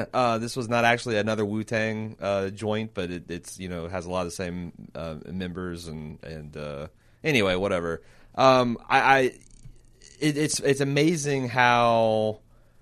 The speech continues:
kinda, like, that was the whole point of the episode, and yet I guess I believed in Lori's rationality so much, um, and thought that she was going to be there for these people when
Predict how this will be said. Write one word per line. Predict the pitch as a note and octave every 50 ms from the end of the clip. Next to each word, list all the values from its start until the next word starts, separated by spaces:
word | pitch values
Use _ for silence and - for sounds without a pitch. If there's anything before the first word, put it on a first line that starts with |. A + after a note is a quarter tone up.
| - - - - - _ -
kinda, | - - D3+ E3 G#3+ A3 G3+ E3+
like, | C3+ A#2+ A#2 A2
that | B2 B2 C3 B2+
was | B2 A2+
the | A#2 G2+
whole | - A#2+ A#2+ A2+
point | - - B2 A#2 G#2
of | F2+
the | G2+ G#2
episode, | A2+ A2+ - G2 - - F#2+ F2 D#2+ D#2 D2 D2+ D2 - - -
and | G2+ G2+ G2 G2
yet | G#2+ G#2+ G#2 G2+ G2+ F#2+ -
I | - G2 G2+ G#2 G#2
guess | F#2+ F2+ G#2 G2+ G#2 - -
I | G#2 G2
believed | G2 F#2+ G2 F#2+ G2 G2+ G#2 F#2+ F2
in | G2 F#2+ F#2+
Lori's | F#2+ G2 G2 G2+ G2+ F#2+ F#2+ F#2+ F#2+ F#2 F2+ F#2
rationality | F#2 G2 G2 G2 G2 - - F#2 F2 F2+ G2 G#2+ G#2 F#2+ E2+ - F2+ E2+ E2
so | - - G#2 F#2 F2+ E2+
much, | F#2 G2+ G#2 F#2+ F2 E2 - - - - - - _ _ - _ _ _ _ - - - - - - _ _ _ - -
um, | G#2+ A2 G#2+ G#2 G#2 G2+ G2+ G2 G2
and | C#2+ G2+ G#2 F2+
thought | - A2 G#2+ G#2+ -
that | - F#2 -
she | - - A#2+
was | A2 G#2+ G2+ -
going | - G#2+ G#2 G2+ G2 F#2+
to | - - G2+
be | F2+ E2+ G#2+ G#2+ A2
there | G2 G#2 G2+ G2 F#2+
for | - G2+ F#2
these | F2 G2 G2 F#2+ F2+
people | - G#2 G2 F#2+ - - F#2+ F#2+ F#2 F2+
when | F#2+ F#2+ F#2+ F#2 F#2 F#2 F2+ F2+ F2+ F2+ F#2